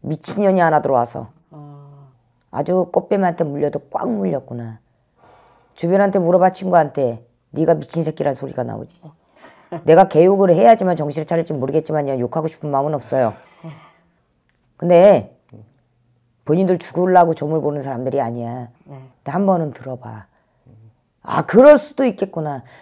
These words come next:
Speaker 1: 사랑은 하는데 몸이 닳든 마음이 닳든 애가 닳아야 되거든. 보고 싶어서 미쳐 죽어야 되거든.
Speaker 2: 네.
Speaker 1: 하다못해 돈이라도 주는 사람한테 내가 얼굴이라도 보여놓고, 어?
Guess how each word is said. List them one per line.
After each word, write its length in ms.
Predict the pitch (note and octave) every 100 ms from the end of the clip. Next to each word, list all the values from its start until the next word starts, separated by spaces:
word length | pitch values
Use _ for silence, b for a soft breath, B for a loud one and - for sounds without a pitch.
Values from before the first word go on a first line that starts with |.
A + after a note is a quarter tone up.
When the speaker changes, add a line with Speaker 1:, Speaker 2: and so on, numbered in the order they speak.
| b
Speaker 1:
사랑은 540 | - B3 C#4+ C4+ C4+
하는데 300 | B3 A3+ F#3+
몸이 380 | F3 E3+ A3+ C#4
닳든 340 | D4 C#4+ C#4
마음이 380 | A#3+ C#3+ G#3+ B3
닳든 320 | A#3 A#3 A3
애가 260 | D3 E3 A3
닳아야 380 | - E3 G#3+ G#3+
되거든. 580 | G3 E3+ D3+ D3+ D3+ G2 b b b
보고 240 | A#3 C4+
싶어서 380 | C#4 - B3 B3
미쳐 320 | G#3 G3 C4
죽어야 320 | - G3 C4+
되거든. 600 | A3+ F#3 E3+ C#3 C#3 A2+ - _
Speaker 2:
네. 200 | D3+ C#3+ -
Speaker 1:
하다못해 520 | - D4 C#4+ C4+ G#3+
돈이라도 540 | E3+ G#3 C4+ C#4+ A#3+
주는 420 | G#3 G#3+ G#3+ G#3 - _ _ _ _ _ _
사람한테 800 | - - C4+ B3+ A3 F#3 F3+ D3+
내가 160 | E3
얼굴이라도 560 | E3 G#3+ A#3+ A#3 G3+ F#3
보여놓고, 920 | F3+ F#3 F3+ F3 E3+ G3+ E3+ - - _ _ _ _ _ _ _ _ _ _ _ _ _ _ -
어? 180 | B3